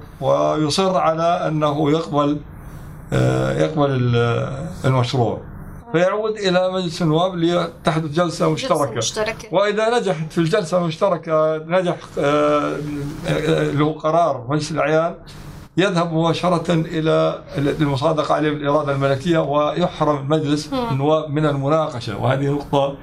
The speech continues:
Speaker 2: برأيك
Speaker 1: صحيحة.
Speaker 2: هذا هو السبب
Speaker 1: أي،
Speaker 2: الحقيقي؟
Speaker 1: هذا أنا، أنا من، من و-، لا، أنا من وجهة نظري، لأني سألت نواب كثر.
Speaker 2: مم.
Speaker 1: سألت نواب ك-، يعني كثيرين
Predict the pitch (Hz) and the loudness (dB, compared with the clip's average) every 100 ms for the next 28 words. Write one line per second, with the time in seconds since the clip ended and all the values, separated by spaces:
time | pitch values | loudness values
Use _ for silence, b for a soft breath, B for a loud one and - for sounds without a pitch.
0 | 226 - 247 143 143 - 254 214 262 208 | -4 0 2 2 2 0 0 0 0 -2
1 | 226 185 214 196 - 175 233 226 214 202 | 0 2 0 -2 -2 2 2 2 0 2
2 | 208 208 190 190 190 185 165 165 170 180 | 2 2 2 2 0 -2 0 0 2 2
3 | 170 156 170 160 156 160 175 175 165 185 | 0 0 -2 0 2 0 -2 -2 0 0
4 | 180 170 160 156 185 180 175 170 160 160 | 2 0 0 2 0 0 0 0 0 0
5 | 139 - - 254 240 220 202 - - - | 0 -2 -4 -4 -2 -4 -8 -10 -12 -12
6 | - 160 170 175 165 165 160 175 151 135 | -8 0 0 0 0 2 2 -2 0 2
7 | 139 139 139 139 160 160 139 | 2 0 0 0 2 2 2